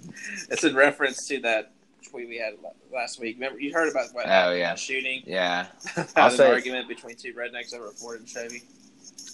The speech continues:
Speaker 2: I'll say Chevy.
Speaker 1: Good call. All right, lastly,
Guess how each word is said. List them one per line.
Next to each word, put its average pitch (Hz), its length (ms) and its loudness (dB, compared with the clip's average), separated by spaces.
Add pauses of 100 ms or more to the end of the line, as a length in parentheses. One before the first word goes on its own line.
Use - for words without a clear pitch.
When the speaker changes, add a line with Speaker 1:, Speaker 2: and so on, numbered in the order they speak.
(140)
Speaker 2:
I'll 107 120 0
say 107 200 -2
Chevy. 85 600 -8 (640)
Speaker 1:
Good 131 220 -10
call. 92 340 -4 (720)
All 131 200 4
right, 98 280 -2
lastly, 127 640 -2